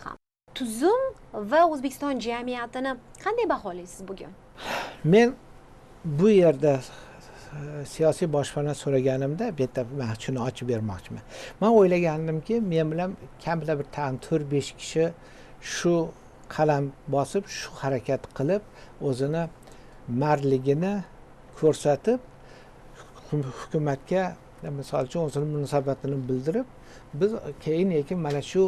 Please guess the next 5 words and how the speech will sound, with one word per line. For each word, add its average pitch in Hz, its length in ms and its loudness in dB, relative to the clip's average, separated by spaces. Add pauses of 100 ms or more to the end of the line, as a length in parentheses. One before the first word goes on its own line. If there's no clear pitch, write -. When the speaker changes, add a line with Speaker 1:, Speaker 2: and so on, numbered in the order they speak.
(640)
Speaker 2:
haqiqiy 147 520 0 (140)
kuchli 156 360 -2 (100)
muxolifat 139 540 -2 (120)
tashkil 160 360 0 (100)
bo'ladi 131 440 2